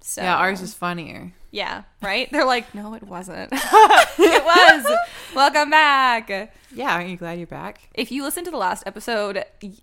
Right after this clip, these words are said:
Speaker 1: the vibe is probably pretty much the same because we were recording this one and the last one back to back. So
Speaker 2: Back to back.
Speaker 1: if you're like,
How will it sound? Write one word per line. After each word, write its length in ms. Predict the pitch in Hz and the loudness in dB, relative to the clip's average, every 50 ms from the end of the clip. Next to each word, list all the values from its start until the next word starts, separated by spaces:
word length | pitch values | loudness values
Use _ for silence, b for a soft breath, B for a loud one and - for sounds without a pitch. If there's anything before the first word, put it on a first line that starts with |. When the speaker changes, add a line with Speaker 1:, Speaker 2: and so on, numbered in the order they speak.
| _ _ - | _ _ -20
Speaker 1:
the 220 | 185 170 208 226 | -16 -12 -12 -8
vibe 300 | 180 196 185 185 190 196 | -4 -2 -2 0 -2 -2
is 100 | 196 196 | -6 -10
probably 420 | - - - 180 175 180 175 180 180 | -10 -8 -8 -6 -6 -6 -10 -12 -12
pretty 180 | - 190 175 175 | -12 -14 -14 -14
much 160 | - - - | -14 -16 -16
the 80 | - 180 | -16 -14
same 220 | - 160 175 - | -12 -12 -12 -12
because 200 | - 202 196 208 | -12 -12 -12 -10
we 80 | 190 190 | -10 -10
were 80 | 196 185 | -10 -10
recording 500 | 180 190 - - 190 180 175 175 180 185 | -12 -12 -10 -8 -8 -8 -10 -12 -14 -12
this 160 | 180 - - | -12 -12 -10
one 100 | 180 175 | -12 -14
and 100 | 170 165 | -14 -14
the 40 | 165 | -14
last 220 | 170 175 180 - | -12 -12 -12 -14
one 100 | - 190 | -16 -14
back 220 | 196 - - - | -12 -12 -14 -14
to 60 | - 208 | -14 -12
back. 340 | - - - - - 175 156 | -10 -10 -10 -10 -12 -14 -16
So 180 | 151 151 - | -10 -6 -6
Speaker 2:
Back 140 | 160 - - | -6 -6 -6
to 60 | - - | -10 -14
back. 120 | - - | -14 -14
Speaker 1:
if 100 | 202 - 214 | -12 -10 -8
you're 80 | 214 | -6
like, 260 | 202 196 185 185 - | -6 -6 -8 -8 -12